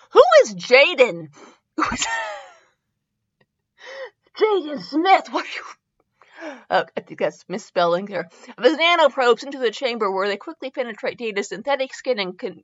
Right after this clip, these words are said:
and co-, and covertly begin to multiply and integr-, and integrate, integra-, inte-,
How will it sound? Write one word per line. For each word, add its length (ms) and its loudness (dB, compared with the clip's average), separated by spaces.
and 140 -12
co-, 180 -10
and 220 -6
covertly 720 0
begin 340 -2
to 100 -2
multiply 560 4
and 80 -4
integr-, 500 -8
and 160 -2
integrate, 680 4
integra-, 580 2
inte-, 440 -2